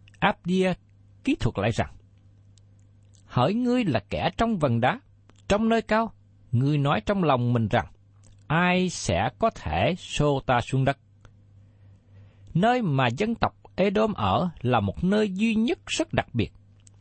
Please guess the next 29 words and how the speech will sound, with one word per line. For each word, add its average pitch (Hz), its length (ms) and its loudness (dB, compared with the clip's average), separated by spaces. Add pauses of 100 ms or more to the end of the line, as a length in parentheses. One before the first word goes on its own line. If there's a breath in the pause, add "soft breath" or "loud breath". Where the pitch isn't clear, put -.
(120)
Họ 92 260 -2
sống 208 260 -2 (100)
trong 226 240 0
thành 117 380 -2
bằng 85 240 -2
đá, 135 220 0 (520 soft breath)
với 247 100 0
đồn 151 360 2
lũy 120 300 0
vững 110 200 0
chắc - 200 -4 (220)
kiên 214 200 0
cố 240 340 0
được 120 260 -6
gọi 107 240 2
là 120 140 -2 (120)
Petra. - 440 -2 (1000 soft breath)
Ngày 156 160 2
nay 233 180 2
chúng 277 180 -8
ta 247 120 0 (100)
vẫn 147 220 -2
còn 117 300 0
thấy 294 280 -2 (380)
những 196 340 0
di 226 160 0
tích - 300 -6
của 107 100 0
nó. 120 160 0